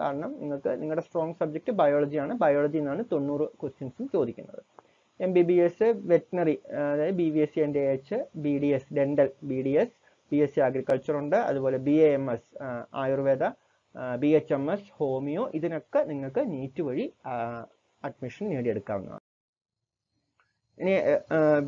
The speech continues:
ബി വി എസ് സി എൻ ഡി എച്ച് പഠിക്കുന്നതുകൊണ്ട് ഏറ്റവും, ഏ, ഏറ്റവും ബി വി എസ് സി എൻ ഡി എച്ച് അല്ലെങ്കിൽ വെറ്റിനറിയുടെ സ്കോപ്പ് ഞാൻ പ്രത്യേകിച്ച് പറയേണ്ടതില്ല. ഏറ്റവും കൂടുതൽ ജോലി സാധ്യതയുള്ള,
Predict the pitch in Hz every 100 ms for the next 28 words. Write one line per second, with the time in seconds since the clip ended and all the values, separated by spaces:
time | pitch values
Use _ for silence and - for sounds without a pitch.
0 | - 156 160 170 185 208 202 190 180 180
1 | 190 151 151 170 175 175 208 170 160 208
2 | 202 - 165 156 156 147 - - 165 156
3 | - 156 - 156 151 165 165 180 175 165
4 | 175 165 165 151 180 185 202 220 214 -
5 | 180 170 196 202 180 160 180 175 190 160
6 | 165 180 180 156 175 151 - 226 226 185
7 | 190 190 165 156 180 165 175 175 151 185